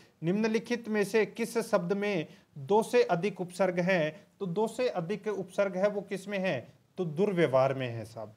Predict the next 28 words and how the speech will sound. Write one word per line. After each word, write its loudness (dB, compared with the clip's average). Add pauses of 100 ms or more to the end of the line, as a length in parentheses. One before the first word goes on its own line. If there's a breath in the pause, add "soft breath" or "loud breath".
किस -8
में -2
है? -6 (160)
दुर्व्यवहार 2
में। -4 (220)
दोस्तों, -4 (1160)
दुर 4 (300)
उपसर्ग 0
एक, 2 (260 loud breath)
दूसरा 2
है 0 (120)
दुर -2
प्लस 2
वी, 0 (520)
दूसरा 0
उपसर्ग 0
है 0
इसमें -6 (480 soft breath)
अ, -8
वी 0 (180)
और -2
तीसरा -2
उपसर्ग 0
है -2
दोस्तों -6
इसमें -10 (420 soft breath)
कौन -4
सा, -4